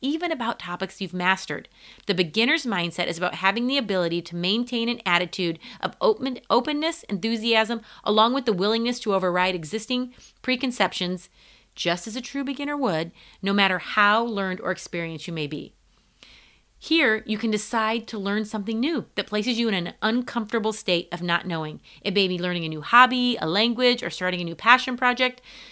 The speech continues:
starting something new in your business you've never offered before, anything that sounds interesting and forces you to learn something new. The ninth thing that Deepak talks about is noticing the good.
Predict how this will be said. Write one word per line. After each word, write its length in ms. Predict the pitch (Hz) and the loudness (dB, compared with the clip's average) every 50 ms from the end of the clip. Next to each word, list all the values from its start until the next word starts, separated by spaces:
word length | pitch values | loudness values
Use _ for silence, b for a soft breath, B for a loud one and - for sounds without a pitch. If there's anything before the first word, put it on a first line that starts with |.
| B B B B | B B B B
starting 340 | - - 262 240 233 240 233 | -2 2 4 4 4 4 0
something 300 | 214 240 220 196 214 190 | 0 -2 -2 -2 -2 0
new 100 | 196 196 | 0 0
in 80 | 196 | 0
your 120 | 180 165 156 | -2 -4 -2
business 360 | - 208 214 220 262 240 - | 0 0 0 0 -2 -2 -4
you've 120 | 196 170 | -4 -4
never 260 | 165 175 160 - - - | -2 -4 -4 -4 0 4
offered 340 | - 220 240 - 269 262 220 | 4 4 6 4 0 0 0
before, 520 | 240 247 - 254 247 240 240 240 247 240 b b b b _ - | -4 -6 -4 -2 0 2 2 2 0 -4 b b b b _ 0
anything 340 | 262 294 349 403 415 415 370 | 2 2 2 0 -2 -2 -2
that 140 | 320 - - | -2 0 2
sounds 260 | 254 233 233 202 - - | 4 4 4 2 0 -2
interesting 500 | - 202 202 240 226 - 262 262 254 - | -2 -2 -2 -4 -4 -4 -4 -4 -4 -4
and 140 | - 160 - | -8 -8 -4
forces 320 | - 190 190 - 214 175 | -4 -4 -4 -2 -4 -4
you 80 | 175 185 | -4 -4
to 80 | 180 165 | -4 -4
learn 240 | 160 170 165 160 | -4 -4 -4 -6
something 340 | 151 - 170 151 143 156 147 | -6 -8 -8 -8 -6 -8 -8
new. 160 | 143 147 - - - _ _ _ _ _ _ _ _ _ _ _ _ _ _ _ _ B B B B B B | -8 -8 -10 -14 -18 _ _ _ _ _ _ _ _ _ _ _ _ _ _ _ _ B B B B B B
The 80 | - 208 | -4 -2
ninth 380 | 196 202 240 294 453 494 - - | 2 4 4 4 4 2 -2 -4
thing 140 | 202 180 | -4 -4
that 120 | 175 - 151 | -4 -6 -6
Deepak 340 | 180 160 - - 170 - - | -6 -4 -2 -2 -2 -2 -4
talks 280 | - 151 - - - | -8 -8 -8 -8 -4
about 280 | 160 160 175 208 - B B B B B - | 0 2 2 2 0 B B B B B 2
is 200 | - 202 190 - - - | 2 2 2 2 -2 -6
noticing 680 | 190 185 175 175 190 214 226 240 233 - 254 247 240 233 | -4 -2 0 2 2 2 2 2 0 0 0 0 0 -2
the 140 | - 185 180 | -2 -2 -2
good. 380 | 170 151 175 156 147 - - | 0 2 0 0 0 -4 -10